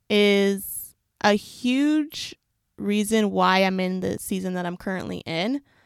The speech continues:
If you listen to last episode, episode twelve, I talked about being in a transitional season where I felt like I was leaving a life that I had created for myself to really embark and walk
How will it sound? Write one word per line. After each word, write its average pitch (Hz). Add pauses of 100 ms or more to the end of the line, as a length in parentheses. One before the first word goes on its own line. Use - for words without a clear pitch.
(520)
If 233
you 262
listen 320
to 302
last 214
episode, 185
episode -
twelve, 196
I 190
talked -
about 208
being 185
in 190
a 180
transitional 185
season - (380)
where 196
I 190
felt 208
like 202
I 196
was 185
leaving 190 (680)
a 208
life 196
that 196
I 180
had 185
created 233
for 214
myself 190 (480)
to -
really 202 (500)
embark 196 (120)
and 190
walk 180